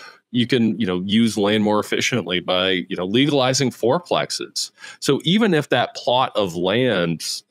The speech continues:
you know, that, that, say, one-tenth of an acre of land has the same price, if you're able to put four, uh, units on that land instead of one, you've basically split the land cost four ways. So it's all about, you know, both the availability of land,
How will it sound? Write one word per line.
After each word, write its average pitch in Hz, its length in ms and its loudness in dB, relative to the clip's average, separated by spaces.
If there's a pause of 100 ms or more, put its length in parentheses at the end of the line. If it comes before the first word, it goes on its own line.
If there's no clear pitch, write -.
(120)
you 101 140 -2
know, 82 200 0
that, 78 200 -2
that, 90 200 0 (440)
say, - 160 0
one-tenth 120 560 -2
of 95 100 -4
an 95 160 -2
acre 104 400 0
of 82 220 -2
land 85 640 0 (280)
has 107 240 0
the 90 100 -4
same 87 180 0
price, 135 540 -2
if 117 140 -2
you're 147 240 2
able 143 180 2
to 104 140 -4
put 98 360 -2
four, 131 800 0
uh, 95 220 0 (100)
units 104 640 0
on 95 220 2
that 87 200 0
land 87 360 0
instead 87 240 -2
of 85 120 -2
one, 92 520 0 (340)
you've 127 160 0
basically 143 480 2
split - 360 -2
the - 60 -4
land 101 400 0
cost 82 440 -2
four 90 360 0
ways. - 540 -2 (220)
So 117 120 0
it's 113 120 0
all 185 160 2
about, 139 360 2 (140)
you 110 140 0
know, 82 160 -2
both 117 340 0
the 95 140 0
availability 123 720 2
of 151 120 0
land, 175 460 2